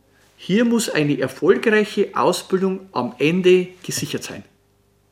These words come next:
Und wir müssen alle vielleicht mehr tun. Und der Junge, der aus dem Ausland kommt oder das Mädchen, die müssen zum Schluss einen Erfolg haben. Die müssen zum Schluss bei uns als Fachkraft arbeiten können oder halt als Fachkraft wieder in ihrem Land arbeiten.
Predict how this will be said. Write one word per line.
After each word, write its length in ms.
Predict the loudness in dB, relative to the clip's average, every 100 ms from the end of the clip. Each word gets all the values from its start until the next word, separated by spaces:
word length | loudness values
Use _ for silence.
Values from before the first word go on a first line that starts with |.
| _
Und 140 | -4 2
wir 120 | 4
müssen 280 | 2 -2 -4
alle 380 | 2 2 2
vielleicht 400 | 0 0 -2 -4
mehr 260 | -2 0 0
tun. 340 | 4 2 2 -6 _ _ -4
Und 300 | -2 -2 2
der 240 | 4 2
Junge, 320 | 0 2 2
der 300 | 2 2 0
aus 160 | -2 -2
dem 160 | -4 0
Ausland 480 | 0 0 0 -2
kommt 260 | 0 0 0
oder 160 | 0 0
das 240 | 0 -4
Mädchen, 460 | -2 -2 0 -2 -2 -8 0
die 160 | 4 6
müssen 340 | 4 2 -2
zum 220 | -2 -2
Schluss 640 | 0 2 2 2 -4 -8 -16 _ _ -6
einen 100 | -4
Erfolg 440 | -4 0 2 2
haben. 180 | 0 -2 -8 _ _ _ -2
Die 100 | 2
müssen 320 | 4 2 -2
zum 180 | -4 -4
Schluss 320 | -2 -2 -2
bei 180 | 0 0
uns 320 | 2 0 -2
als 180 | -4 -6
Fachkraft 800 | -2 -2 -2 -4 -2 -2 -4 -4
arbeiten 320 | -2 -2 -2
können 300 | -2 -2 -2
oder 260 | 0 2 2
halt 160 | 0
als 160 | -2 -4
Fachkraft 560 | -2 -2 -2 -4 -4
wieder 180 | -4 -2
in 140 | -2 -4
ihrem 160 | -2
Land 180 | -2 -2
arbeiten. 360 | -6 -8 -10